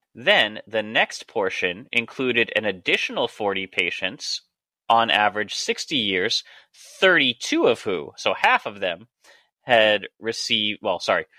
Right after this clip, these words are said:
an additional forty patients, thirty-two of whom had received an approved vaccine, but again, did not develop an antibody response. So they gave them just a single dose of covid and monitored them for up to six months. And it showed that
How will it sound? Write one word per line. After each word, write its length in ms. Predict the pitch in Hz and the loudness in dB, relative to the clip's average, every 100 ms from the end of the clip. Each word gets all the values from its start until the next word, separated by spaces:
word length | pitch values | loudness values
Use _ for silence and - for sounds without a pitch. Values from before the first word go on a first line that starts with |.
| _ _ | _ _
an 80 | 117 | -2
additional 300 | 123 - 170 | 2 2 0
forty 220 | 139 131 | 0 0
patients, 500 | 113 110 - 104 - - | 0 -4 -4 -10 -12 -2
thirty-two 440 | 165 147 139 269 | 0 0 -2 -4
of 100 | 208 | -4
whom 300 | - 107 92 87 | -4 -8 -8 -2
had 180 | 120 110 | -2 0
received 500 | 107 - 151 156 151 | -8 -8 -8 -6 -4
an 80 | |
approved 400 | 127 - 120 127 127 | -6 -4 -6 -6 0
vaccine, 560 | 139 143 - 98 95 - | 0 0 -8 -8 -8 -6
but 120 | 135 | -2
again, 380 | 151 247 202 92 _ _ - | -2 0 0 -2 _ _ -6
did 160 | 110 | -6
not 360 | 107 104 107 - | -2 0 0 -2
develop 420 | 123 107 98 104 | 0 2 2 0
an 120 | 113 | -2
antibody 600 | 110 101 98 98 95 92 101 | 0 0 -2 2 2 2 -2
response. 540 | 110 - 180 - - | -6 2 2 2 -8
So 140 | - 131 | -8 -2
they 140 | 117 | -2
gave 220 | 117 143 143 | 0 0 0
them 140 | 139 | -6
just 200 | 135 - | -8 -6
a 60 | 104 | -8
single 480 | - - 160 220 196 | -4 -2 0 0 2
dose 360 | 131 131 - | 4 4 0
of 200 | - 107 | -4 -6
covid 460 | - 139 120 87 87 - _ _ _ - _ _ | 0 2 4 2 0 -4 _ _ _ -20 _ _
and 160 | 113 113 | -2 0
monitored 500 | 110 117 147 156 151 | 2 2 2 0 0
them 180 | 143 131 | 0 0
for 160 | - | 0
up 160 | 95 - | 0 0
to 80 | 107 | -6
six 400 | - - 175 - | -12 -4 -4 -2
months. 480 | - 95 - - - _ - _ _ - | 0 -2 -2 -8 -8 _ -20 _ _ 0
And 340 | 147 143 135 _ _ | 2 2 -4 _ _
it 180 | 135 135 | -4 -2
showed 460 | - 247 302 190 135 | -2 2 2 0 6
that 220 | 139 139 | 6 6